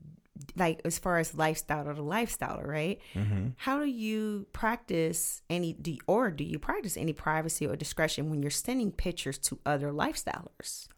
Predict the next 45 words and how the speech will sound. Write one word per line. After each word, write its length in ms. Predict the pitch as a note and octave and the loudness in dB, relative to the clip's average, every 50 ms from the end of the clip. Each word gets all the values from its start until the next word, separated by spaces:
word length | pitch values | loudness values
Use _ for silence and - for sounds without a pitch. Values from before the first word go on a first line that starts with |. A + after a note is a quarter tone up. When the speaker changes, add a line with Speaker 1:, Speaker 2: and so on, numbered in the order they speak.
| _ _ | _ _
Speaker 2:
That's 240 | - G#2+ G#2 - - | 0 0 2 4 2
a 80 | G#2+ | 2
good 240 | G2 - G2 G#2+ A2 - | 2 2 2 0 0 0
one. 220 | - G2+ G2 G2+ - - _ - | -2 -4 -4 -6 -6 -10 _ 0
That's 140 | - E3+ - | 2 4 4
a 60 | B3 | 4
good 120 | B3+ B3+ | 2 2
question. 260 | - - C4 C#4 - - | 2 4 4 4 6 6
Speaker 1:
Because 100 | - - | 8 10
Speaker 2:
So 120 | - G#3 G3 | 12 12 12
Speaker 1:
we 40 | F3+ | 12
Speaker 2:
how 80 | - G3+ A3+ - | 12 12 12 12
Speaker 1:
all 80 | - - | 12 12
Speaker 2:
do 60 | A#3+ A3+ | 12 10
we 60 | G3 | 10
Speaker 1:
send 160 | C#3+ G#3+ G3+ | 10 8 8
Speaker 2:
do 60 | G3+ | 6
it? 80 | G3 - | 4 4
Speaker 1:
pictures, 500 | - A3+ A3+ - - - C3 - - - | 4 4 2 2 0 -2 -2 -2 -2 0
but 160 | - D3+ C#3+ | 0 0 0
how 600 | D3 - - F3+ F#3 F#3+ G3 G3 G3 F#3+ F#3+ - - - - - - - _ - - | 0 0 2 4 4 4 4 4 2 2 0 -2 -6 -14 -20 -20 -20 -20 _ -16 -6
do 120 | D#3+ F#3 F#3 | -2 0 0
you 320 | F3 D#3 D3+ D#3 E3 D#3 | 0 0 -2 -2 -2 0
know 280 | D#3+ D#3+ D#3 D#3 D#3 D3+ | 2 4 6 6 6 6
that 160 | - C3+ C3 | 4 2 0
it's 220 | B2+ - - - | 0 0 0 2
okay 460 | D3+ B2+ - - - F3+ D#3+ D#3 D3+ | 2 0 0 -2 -2 -2 0 0 0
to 200 | D3+ - - - | 0 -2 -4 -4
share 400 | - - - - F3 D#3 D3+ D3 | -4 -6 -4 0 0 2 2 2
pictures 760 | C#3 - - D3 C#3 - - - C#3+ D3 C#3+ C#3+ C#3 - - - | 0 0 0 0 0 -2 -2 -2 -2 -2 -4 -4 -4 -2 2 4
Speaker 2:
Mm-hmm. 220 | A2+ A2+ A2 G2 G#2 A#2 - - - D3 | 6 6 6 6 2 0 -4 -10 -8 0
Speaker 1:
that 360 | C3+ E3 C#3+ C#3 C#3 - - - | 2 4 4 6 4 2 2 4
are, 600 | C#3 D3 D3 C#3+ C#3+ C#3 C#3 C#3 C3+ C#3 C#3 - - | 4 6 6 6 4 4 4 2 2 0 -2 -4 -2
um, 560 | - C#3+ C#3 C3+ C3 C#3 C#3 C#3 C#3 C3+ C3+ - | 0 0 2 2 0 -2 -2 -4 -4 -6 -4 0
Speaker 2:
Naughty. 380 | - B2 D3 A#3 - A2 G#2 A2 - - | 2 4 4 4 2 0 -4 -6 -8 -6
Speaker 1:
naughty? 520 | - D#3 E3+ G#3 D4+ - - D2+ D#2+ - - - | -2 2 2 4 4 2 0 -2 -6 -6 -4 -2
Speaker 2:
Risque. 380 | - C3+ - - - F3 F#3+ | 0 0 0 0 2 4 6
Speaker 1:
Or 140 | G#3 G#3+ G#3+ | 6 6 6
it 140 | G3 F#3 - | 4 2 0
could 160 | - F#3 D#3+ | 0 -2 0
be 260 | D#3 E3 D#3+ D#3 D#3 | -2 -2 -2 -2 -2
pictures 280 | D3+ - - D#3+ D#3+ F#3 | -2 0 0 0 2 4
Speaker 2:
Rated 240 | G3+ - C#3+ D#3 D3 | 4 4 6 6 6
Speaker 1:
that 240 | D#3 D3+ D#3 D#3 - | 6 6 6 6 4
Speaker 2:
R. 220 | - - - - | 2 -2 -10 -12